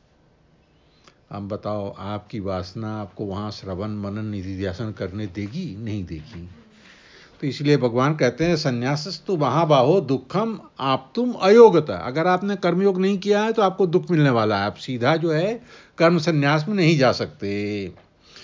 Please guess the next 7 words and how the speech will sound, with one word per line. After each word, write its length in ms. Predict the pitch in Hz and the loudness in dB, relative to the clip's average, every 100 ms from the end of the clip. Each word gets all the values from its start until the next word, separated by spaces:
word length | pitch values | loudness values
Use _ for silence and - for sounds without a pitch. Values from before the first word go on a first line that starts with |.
| - _ | -20 _
योग 380 | 135 139 220 233 | -2 6 6 6
युक्त 300 | 220 202 202 | 0 -2 0
मुनि 340 | 220 175 156 208 | 2 4 2 2
ब्रह्म 500 | 180 160 147 160 233 | 2 2 2 2 2
न 240 | 147 165 208 | 2 2 2
चिरेण 460 | - 135 190 262 | 2 2 2 0
गदिच्छति। 680 | 262 262 269 - 240 233 | 0 0 -2 -4 -8 -8